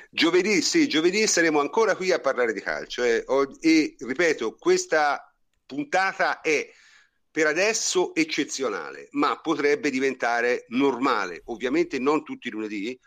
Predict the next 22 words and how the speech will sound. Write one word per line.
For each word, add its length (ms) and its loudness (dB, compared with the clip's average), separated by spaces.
ma 140 -4
perlomeno 460 2
in 100 2
tu-, 260 -4
i 120 -6
lunedì 640 2
in 80 2
cui 460 2
c'è 160 -2
il 160 0
doppio 300 2
impegno 560 0
e 100 -4
la 120 0
prima 260 -2
partita 520 -2
è 60 -4
una 120 -2
partita 340 -10
di 80 -12
maggior 260 -10
cartello. 540 -10